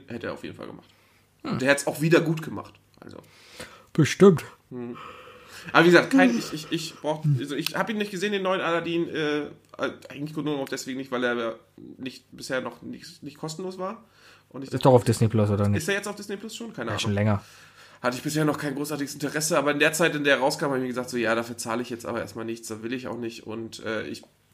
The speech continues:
Speaker 1: keine Ahnung, für mich ist Aladdin, Disneys Aladdin, der Cartoon, ist einer der ersten Filme, die ich in meinem Leben gesehen habe.
Speaker 2: Ja, hat mich
Speaker 1: Und
Speaker 2: aber
Speaker 1: auch
Speaker 2: nie
Speaker 1: wa-,
Speaker 2: überzeugt.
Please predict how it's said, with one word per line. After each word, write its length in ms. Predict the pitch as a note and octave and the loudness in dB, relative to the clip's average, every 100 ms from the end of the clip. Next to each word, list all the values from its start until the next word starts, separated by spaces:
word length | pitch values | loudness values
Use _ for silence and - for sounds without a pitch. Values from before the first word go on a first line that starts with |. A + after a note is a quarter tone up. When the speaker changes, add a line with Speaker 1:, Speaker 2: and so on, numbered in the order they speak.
| - | -16
Speaker 1:
keine 240 | C#3+ C#3+ | -6 2
Ahnung, 280 | D3 E3+ B2+ | 8 8 6
für 120 | - | 2
mich 140 | C#3 D3+ | -2 -2
ist 200 | D3 - | -6 0
Aladdin, 480 | D3 D#3+ D#3 D3 C#3+ | 6 6 6 0 0
Disneys 300 | D#3 E3+ D3 | -2 -2 -2
Aladdin, 380 | - D3+ C#3+ C#3 | 0 0 0 -2
der 80 | C3+ | -2
Cartoon, 340 | C#3+ - D#3+ | -6 -4 -2
ist 80 | C3+ | -2
einer 220 | - B2+ B2 | -2 0 0
der 100 | - | -2
ersten 240 | - A#2 | -8 -8
Filme, 200 | C3 B2 | -6 -6
die 60 | A#2 | -8
ich 80 | A#2+ | -6
in 60 | |
meinem 100 | A#2 | -4
Leben 180 | A#2+ A#2+ | -2 -4
gesehen 320 | A#2+ A#2+ C3 | -4 -4 -4
habe. 260 | G#2+ G2 B2+ - - - - | -4 -6 -8 -10 -20 -10 4
Speaker 2:
Ja, 160 | B2 | 6
hat 120 | C3+ | 8
mich 80 | C#3 | 8
Speaker 1:
Und 60 | D3 | 10
Speaker 2:
aber 80 | C3+ | 10
Speaker 1:
auch 40 | |
Speaker 2:
nie 120 | C3+ | 10
Speaker 1:
wa-, 60 | E3 | 10
Speaker 2:
überzeugt. 580 | C#3 B2+ - B2+ B2 | 10 10 12 10 10